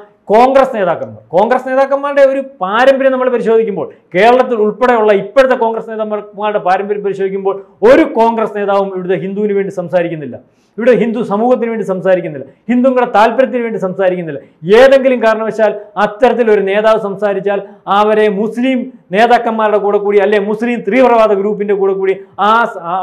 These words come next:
ആ സൈഡ് ലൈൻ ചെയ്യുകയും, ആ, അയാളെ കോൺഗ്രസിൽ നിന്ന് പുറത്താക്കുന്ന സമീപനമാണ് കണ്ടുകൊണ്ടിരിക്കുന്നത്. അതിന് ഏറ്റവും അവസാനത്തെ ഉദാഹരണമാണ് രമേശ് ചെന്നിത്തല. രമേശ് ചെന്നിത്തല അതിന് ശേഷം ഒന്നും പറഞ്ഞിട്ടില്ലല്ലോ.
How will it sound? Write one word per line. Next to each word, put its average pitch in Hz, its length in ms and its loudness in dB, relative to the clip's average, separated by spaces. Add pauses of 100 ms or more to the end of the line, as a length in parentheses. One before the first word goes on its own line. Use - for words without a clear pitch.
ആ - 20 4 (320)
സൈഡ് 214 220 0
ലൈൻ 233 180 2
ചെയ്യുകയും, 190 280 6 (300)
ആ, - 20 2 (360)
അയാളെ 220 340 4 (360)
കോൺഗ്രസിൽ 254 560 4
നിന്ന് 208 220 -4
പുറത്താക്കുന്ന 202 680 0
സമീപനമാണ് 190 640 -4
കണ്ടുകൊണ്ടിരിക്കുന്നത്. 160 540 -8 (140)
അതിന് 190 160 -2
ഏറ്റവും 220 300 -2
അവസാനത്തെ 202 400 -4
ഉദാഹരണമാണ് 190 420 -4 (100)
രമേശ് 180 240 -6
ചെന്നിത്തല. 139 320 -10 (200)
രമേശ് 254 180 -2
ചെന്നിത്തല 277 320 -2
അതിന് 269 180 -8
ശേഷം 269 180 -2
ഒന്നും 269 140 -6
പറഞ്ഞിട്ടില്ലല്ലോ. 247 540 -6